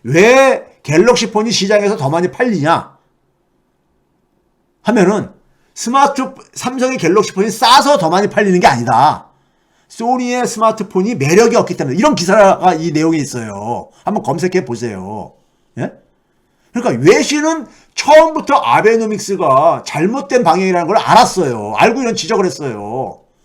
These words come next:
근데 우리나라의 언론인, 현장 전문가, 그다음에 학계, 학계 전문가, 해당 분야의 전문가,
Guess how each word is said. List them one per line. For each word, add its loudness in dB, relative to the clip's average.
근데 -8
우리나라의 -2
언론인, 4
현장 0
전문가, -4
그다음에 2
학계, -2
학계 2
전문가, 0
해당 0
분야의 -2
전문가, 0